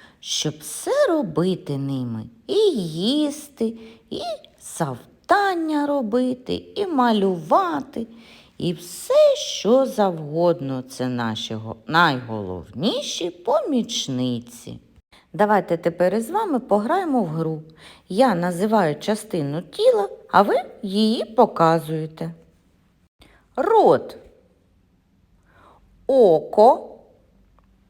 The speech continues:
ніс, рука,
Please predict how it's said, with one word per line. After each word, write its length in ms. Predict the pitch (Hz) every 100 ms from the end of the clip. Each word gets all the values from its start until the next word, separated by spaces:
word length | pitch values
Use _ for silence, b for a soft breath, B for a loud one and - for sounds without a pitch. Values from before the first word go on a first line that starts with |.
| _ _
ніс, 920 | 190 233 254 247 202 196 269 - - - _ _ _ _ _ _ _ _ _ _ _ _
рука, 1000 | 302 466 494 - - 240 226 175 175 220